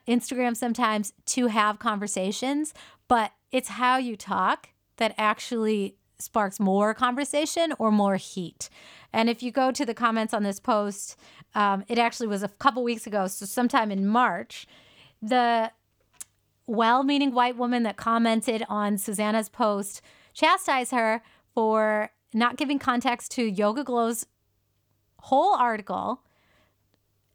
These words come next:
then used the word should, telling Susanna what she should be doing about her own post,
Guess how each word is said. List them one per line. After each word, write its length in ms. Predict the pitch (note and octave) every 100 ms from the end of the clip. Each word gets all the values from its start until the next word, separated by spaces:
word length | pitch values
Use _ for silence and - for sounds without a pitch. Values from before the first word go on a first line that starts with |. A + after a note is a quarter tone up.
| -
then 220 | B3+ E4
used 240 | D#4+ D#4
the 100 | C#4+
word 280 | B3+ A#3+ A3
should, 540 | - - G4 B3 A3+ D#4 _ _ _ _ _ _ _
telling 300 | - A#3+ A#3
Susanna 400 | A#3 A#3 A#3 A3+
what 180 | G#3+ G#3
she 120 | -
should 340 | F#3+ - F#4+ A#4+
be 140 | D4
doing 320 | A3 G3+ F#3 F#3
about 340 | F#3 F#3 F3+
her 240 | E4 D4
own 220 | A3 G3+ F#3+
post, 540 | - F3+ A3+ -